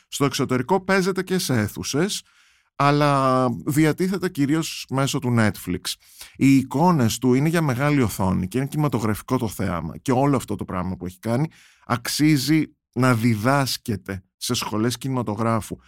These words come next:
από άποψης σκηνοθεσίας, από άποψης μοντάζ, από άποψης διαχείρισης όλου αυτού του ζητήματος. Όμως, αυτό που ξέρει ο Γκαβράς, ο οποίος σημειωτέων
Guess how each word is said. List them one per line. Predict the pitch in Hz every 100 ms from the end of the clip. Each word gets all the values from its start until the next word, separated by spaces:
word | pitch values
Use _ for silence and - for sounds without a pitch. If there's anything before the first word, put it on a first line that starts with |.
| _ _
από | 104 110 107
άποψης | 117 127 - 120 -
σκηνοθεσίας, | - 113 101 92 98 - 143 151 151 143 _ _
από | - 107 110
άποψης | 131 123 -
μοντάζ, | 117 104 92 127 139 139
από | 139 113
άποψης | 123 135 - 135 - _ _
διαχείρισης | 110 120 117 - 135 135 127 - 131 120 - _ _ _
όλου | - 131 143
αυτού | 117 113
του | 104
ζητήματος. | 101 101 95 92 95 90 87 - _ _ _ _ _ _
Όμως, | 190 208 151 107 120 120 - _ _ _ _ _ _ _
αυτό | 135 - 190
που | 226
ξέρει | - 208 208
ο | 214
Γκαβράς, | 147 131 113 110 110 117 -
ο | -
οποίος | 127 143 180 185 - _
σημειωτέων | - 151 135 127 120 151 175 190